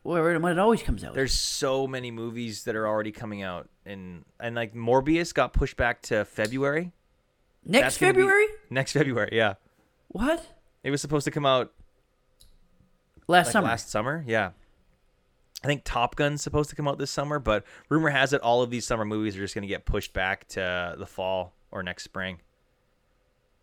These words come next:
Speaker 2: Like, what about Black Widow? That was supposed to come out last May.
Speaker 1: Uh,
Speaker 2: So,
Speaker 1: s-,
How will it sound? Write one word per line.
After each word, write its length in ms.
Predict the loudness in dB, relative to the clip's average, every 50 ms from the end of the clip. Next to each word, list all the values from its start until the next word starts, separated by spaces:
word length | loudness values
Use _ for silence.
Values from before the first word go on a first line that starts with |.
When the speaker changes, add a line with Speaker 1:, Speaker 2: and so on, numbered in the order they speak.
| _ _ -2
Speaker 2:
Like, 140 | 0 2
what 60 | 6 6
about 180 | 6 6 4
Black 280 | 4 4 4 4 4 2
Widow? 280 | 2 2 4 4 2
That 80 | 2 2
was 100 | 0 0
supposed 140 | -2 -6 -2
to 20 |
come 100 | -2 -2
out 60 | 0 2
last 280 | 2 2 0 0 -4
May. 340 | -6 -4 -2 -2 -2 -4 -8 _ _ _ _ _ _ _ _ _ _ _ _ _ _ _ _ _ _ -20 _ _ _ _ _ _ _ _ _ _ _ _ -20 -20 -20 _ _ _ _ _ _ _ _ _ _ _ _ _ _ -8 _ -2
Speaker 1:
Uh, 260 | 0 0 0 0 0
Speaker 2:
So, 120 | 0 -2
Speaker 1:
s-, 300 | -2 -2 -4 -2 6 6